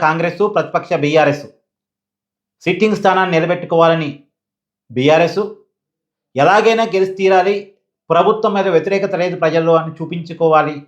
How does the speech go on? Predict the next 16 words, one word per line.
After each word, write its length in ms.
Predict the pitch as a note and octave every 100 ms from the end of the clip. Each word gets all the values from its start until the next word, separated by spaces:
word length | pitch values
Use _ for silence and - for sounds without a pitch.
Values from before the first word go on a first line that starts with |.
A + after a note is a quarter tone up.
| _ -
అని 100 | D#3
కాంగ్రెస్ 300 | C3+ B2 A2+ - _ _ _ _ _ _ _ _
తీవ్రంగా 360 | F#3 A#3 A3 A3 -
శ్రమిస్తూ 320 | E3+ - C#3+
ఉన్నాయి. 200 | A#2+ G#2 _ _ _ _ _ _ _ _ _ _ _ _ _ _
ప్రధానంగా 440 | C#3+ E3+ F#3 F3+ F#3+ F#3+ - _ _ _ _ _ _ _ _ _
ముఖ్యమంత్రి 460 | C#3+ D3 G3 F#3+ F3
రేవంత్ 260 | D#3 F#3 F3+
రెడ్డి 140 | F3 F3
గారు 160 | E3 D3+ - _ C#3
ఎన్నికల 260 | D3+ F3 F3
ప్రచారంలో 420 | E3 E3 D#3+ D#3+ D#3
చాలా 140 | C#3+ C#3
స్పీడ్గా 300 | - D#3+ E3
పోతా 180 | G#3 D#3+ D3+
ఉన్నారు. 220 | D3+